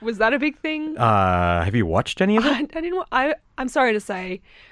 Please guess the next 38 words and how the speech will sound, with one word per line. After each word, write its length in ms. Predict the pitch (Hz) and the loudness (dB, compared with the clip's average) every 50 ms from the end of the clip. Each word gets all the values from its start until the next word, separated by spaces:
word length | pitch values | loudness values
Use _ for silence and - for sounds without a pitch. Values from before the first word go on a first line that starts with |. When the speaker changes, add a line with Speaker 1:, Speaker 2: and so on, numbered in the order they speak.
| - _ - | -14 _ -4
Speaker 1:
I 80 | 302 | -2
got 160 | 320 381 214 | 0 0 0
really 240 | 208 214 214 214 214 | 2 2 2 2 2
heavily 320 | 214 208 208 185 202 202 196 | 0 0 -2 0 0 0 0
into 140 | 190 190 185 | -2 -4 -6
the 80 | - | -10
Winter 280 | 170 180 185 190 - 220 | -8 -6 -6 -6 -4 -4
Olympics, 520 | 202 196 196 190 - 214 - 185 160 - - | -4 -4 -4 -2 0 2 2 4 2 2 4
but 220 | 202 180 190 180 | 4 4 6 6
I 120 | 190 185 190 | 6 4 4
really 440 | 190 185 196 202 196 180 185 180 | 4 4 4 4 4 4 2 0
Speaker 2:
<laughs> 0 | |
Speaker 1:
was 100 | 180 190 | -4 -6
sleeping 400 | - - - 190 175 170 - 185 | -8 -8 -6 -6 -6 -6 -6 -8
on 140 | 165 165 160 | -10 -10 -10
the 60 | 165 | -10
Commonwealth 440 | 160 - 175 160 160 165 151 156 - | -8 -8 -10 -8 -8 -10 -10 -12 -12
Games. 420 | - 143 127 135 156 165 - - - | -12 -14 -12 -12 -12 -14 -16 -6 0
Speaker 2:
Yeah, 180 | - 131 139 127 | 2 4 4 6
I've, 220 | 127 139 135 127 | 4 2 2 2
I've 180 | 107 135 143 135 | 2 2 2 4
watched 340 | 123 120 139 123 - - - | 4 2 2 2 0 -4 -2
literally 640 | 110 98 98 101 113 - - 127 117 110 107 107 101 | 0 2 2 2 2 2 2 2 4 4 4 4 2
none 560 | 95 92 87 85 87 90 92 101 131 180 202 208 | 2 0 0 0 2 2 2 2 2 2 2 0
of 160 | - 147 147 | 2 0 2
the 60 | 151 156 | 2 2
Commonwealth 260 | - 175 175 175 175 | 2 2 2 2 2
Games. 180 | - 185 180 139 | 2 0 2 2
I 80 | 165 | 2
don't 100 | 185 214 | 2 4
know 80 | 226 214 | 4 4
whether 220 | 208 196 175 175 | 2 2 2 2
it's 120 | 160 - - | 0 0 -2
because 240 | - - - 123 | -4 -2 0 2
I 80 | 101 110 | 2 2
don't 140 | 104 113 101 | 2 2 2
really 160 | 107 107 101 | 2 0 0
watch 420 | 87 80 85 95 - - - - | 0 0 -2 -4 -4 -6 -12 -14